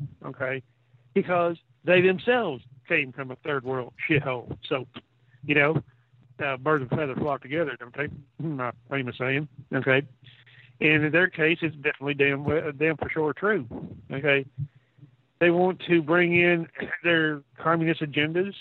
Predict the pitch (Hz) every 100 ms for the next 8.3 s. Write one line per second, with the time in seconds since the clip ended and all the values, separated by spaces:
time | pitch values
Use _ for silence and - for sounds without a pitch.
0 | - 139 139 139 139 139 139 135 - 143
1 | 151 135 151 139 131 143 143 165 170 135
2 | 127 135 127 127 123 127 123 123 117 131
3 | - - 143 - _ - _ _ 165 151
4 | 143 139 135 _ _ - 160 160 160 160
5 | 147 156 135 156 156 151 147 143 - 143
6 | 156 156 131 147 156 143 131 143 139 -
7 | 143 143 180 - _ _ _ _ 143 135
8 | 147 139 147